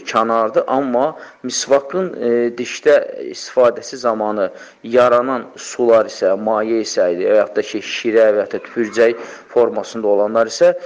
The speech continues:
onlar insanın ağız boşluğunda, e, yaranan mayedir və o da, e, deməli, orqanizmə kənar müdaxilə demək deyil, orqanizmin özünün mayesidir. Hətta insan adi halda belə, oruclu halda, misvaksız belə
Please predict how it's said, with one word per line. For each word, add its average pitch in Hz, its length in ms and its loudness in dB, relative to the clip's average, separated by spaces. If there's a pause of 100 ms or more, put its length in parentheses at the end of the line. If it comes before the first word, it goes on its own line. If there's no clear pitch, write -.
(240)
onlar 131 420 2
insanın 127 560 -6
ağız 120 320 -4 (100)
boşluğunda, 113 760 0 (420)
e, - 80 -6
yaranan 113 640 0
mayedir 117 500 0
və 123 80 4
o 135 200 2
da, 139 120 6 (400)
e, 104 160 2
deməli, 117 320 -2
orqanizmə 131 720 0
kənar 127 320 -2
müdaxilə 120 540 0
demək 110 340 -4
deyil, 147 240 0
orqanizmin 123 640 -2
özünün 110 480 -4
mayesidir. 98 640 -2 (380)
Hətta 170 340 0
insan 131 400 0
adi 120 340 2
halda 123 360 2
belə, 98 280 2
oruclu 113 540 2
halda, 101 300 2
misvaksız 117 640 -6
belə 131 240 4